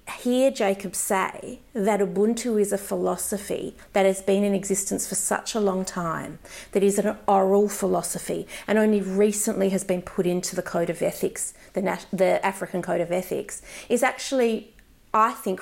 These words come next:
really important for us to take on board. That actually there are many ways of understanding values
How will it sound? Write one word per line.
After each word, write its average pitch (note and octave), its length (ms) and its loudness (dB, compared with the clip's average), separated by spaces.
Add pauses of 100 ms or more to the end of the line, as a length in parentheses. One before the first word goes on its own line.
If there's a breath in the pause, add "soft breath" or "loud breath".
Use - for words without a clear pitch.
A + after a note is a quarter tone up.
(140)
really A#3+ 400 2
important F#3+ 560 -2
for - 160 -4
us - 160 -4
to - 100 -8
take E3+ 320 -6
on D#3+ 160 -8
board. - 380 -8 (720 soft breath)
That G3 140 4
actually G3+ 420 2
there A3+ 240 2
are B3 60 2
many G3+ 680 4
ways F3+ 560 2
of F3 160 -2
understanding F3 840 -2
values B3+ 720 -2